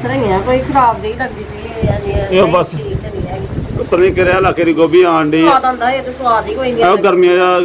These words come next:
Speaker 2: ਗਰਮੀਆਂ ਦੀ ਸਬਜ਼ੀ ਪਤਾ ਨਹੀਂ ਕਿਹੜੇ ਇਲਾਕੇ ਦੀ store ਹੋਈ ਗਈ ਜਾਂ ਕਿਸੇ ਇਲਾਕੇ ਦੀ ਆਉਣ ਡਈ ਹੈ। ਤੇ ਚਲੋ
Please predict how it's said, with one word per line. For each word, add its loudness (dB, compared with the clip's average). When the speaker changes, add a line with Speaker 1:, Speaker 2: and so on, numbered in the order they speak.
Speaker 2:
ਗਰਮੀਆਂ 2
ਦੀ 0
ਸਬਜ਼ੀ 0
ਪਤਾ 0
ਨਹੀਂ 0
ਕਿਹੜੇ 2
ਇਲਾਕੇ 0
ਦੀ 4
store 2
ਹੋਈ 2
ਗਈ 2
ਜਾਂ 2
ਕਿਸੇ 2
ਇਲਾਕੇ 2
ਦੀ 2
ਆਉਣ 2
ਡਈ 4
ਹੈ। 2
ਤੇ 2
ਚਲੋ 0